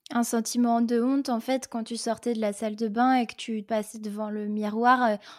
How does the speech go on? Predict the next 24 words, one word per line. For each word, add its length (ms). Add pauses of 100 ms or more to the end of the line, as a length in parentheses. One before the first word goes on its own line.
en 100
sortant 380
de 60
cette 200
phase 240
de 120
transe 420
que 80
tu 180
décrivais 540
tout 200
à 100
l'heure, 220
là, 160
tu 140
prends 240
conscience 460
finalement 500
que 220
t'as 260
fait 200
quelque 220
chose, 360
euh, 200